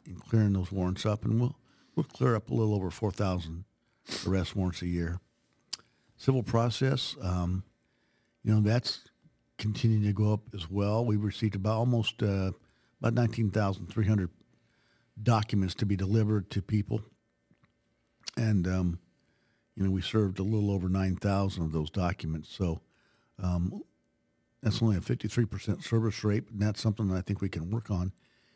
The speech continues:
in the future. Uh, protection orders, um, we, we take those really, really seriously, and, and we've got a ninety, uh, almost ninety-nine percent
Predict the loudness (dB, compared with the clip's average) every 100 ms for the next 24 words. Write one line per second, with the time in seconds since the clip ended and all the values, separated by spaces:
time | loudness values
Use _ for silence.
0 | _ -2 0 2 0 -2 -10 -14 _ _
1 | _ _ _ _ -2 0 0 0 2 4
2 | 4 4 2 -2 -8 -4 0 2 0 -2
3 | _ _ _ _ -4 -2 -2 0 0 2
4 | 0 0 -4 -8 0 0 2 0 0 -2
5 | -2 0 0 -2 -2 0 -2 -6 _ _
6 | _ _ -4 0 2 2 0 2 2 2
7 | 2 0 0 -2 -2 -2 -2 0 2 2
8 | 2 0 -4 -2 0 0